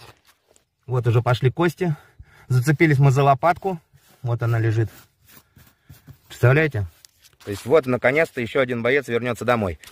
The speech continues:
Сейчас мы разроем всю вот эту местность и всё вам покажем.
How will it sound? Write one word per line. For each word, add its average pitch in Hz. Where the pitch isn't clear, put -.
Сейчас 139
мы 139
разроем 143
всю 123
вот 117
эту 107
местность 190
и 113
всё 135
вам 110
покажем. 87